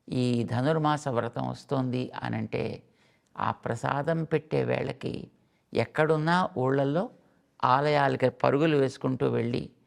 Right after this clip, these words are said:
ఆ గంట విని, ఆ గంట పూర్తయిన తర్వాత జరిగేటటువంటి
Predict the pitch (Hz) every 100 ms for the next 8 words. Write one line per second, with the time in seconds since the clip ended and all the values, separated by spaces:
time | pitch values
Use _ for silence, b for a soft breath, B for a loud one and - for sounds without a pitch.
0 | b b - - 110 113 120 139 151 117
1 | 117 143 135 - _ _ _ _ - -
2 | 117 123 139 - - 131 131 135 67 -
3 | 62 64 64 58 64 110 58 58 - -
4 | - 120 120